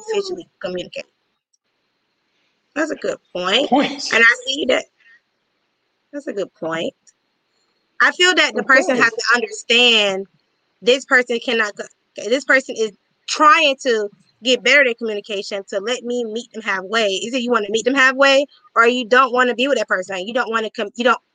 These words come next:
Speaker 1: like, it's, it's, I mean, you can choose who you wanna date. It's, it, you're not forced to date one person. We, there's not no arranged dating. There ain't no arrangement.
Speaker 2: I mean, like I said, the, the, the whole thing about effective communicating and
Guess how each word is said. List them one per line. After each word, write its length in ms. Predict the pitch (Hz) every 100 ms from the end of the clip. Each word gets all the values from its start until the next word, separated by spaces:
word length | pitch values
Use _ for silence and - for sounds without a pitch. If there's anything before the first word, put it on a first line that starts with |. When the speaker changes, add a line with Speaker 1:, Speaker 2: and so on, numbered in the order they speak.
| -
Speaker 1:
like, 240 | 214 180 _ - _
it's, 220 | 226 247 -
it's, 220 | 247 247 _ _ _ _ -
I 60 |
mean, 460 | 247 254 262 262 247 _ _ _ _ -
you 160 | 320
can 140 | 359 330
choose 360 | 392 403 392
who 80 | 370
you 140 | 311 294
wanna 180 | 269
date. 300 | 254 294 262 - _ _ _ _ _ _ -
It's, 280 | 247 247
it, 180 | 180 285
you're 120 | 311
not 220 | 339 262 -
forced 480 | 254 285 285 262
to 80 | 285
date 260 | 220 269 254
one 180 | 233 247
person. 360 | 247 247 196 196
We, 180 | 233 277
there's 140 | 247 294
not 120 | 240
no 260 | 247 233 202
arranged 460 | 214 233 220 202 196
dating. 480 | 208 220 226 269 277 _ _ _ _ _ _ _ _ _ _ _ _ _ -
There 140 | 254
ain't 80 | 277
no 160 | 277 240
arrangement. 500 | 208 214 214 208 294
Speaker 2:
I 20 |
mean, 580 | 277 208 - - 143 _ _ _ _ _ _ _ -
like 240 | 214 220
I 60 | 202
said, 440 | - 190 156 147
the, 100 | 156
the, 380 | 151 143 143 156
the 100 | 160
whole 260 | 196 202
thing 240 | - 175 165
about 400 | 143 139 135 -
effective 440 | - 156 160 151
communicating 840 | 151 151 147 143 143 139 139 139 139
and 280 | 127 120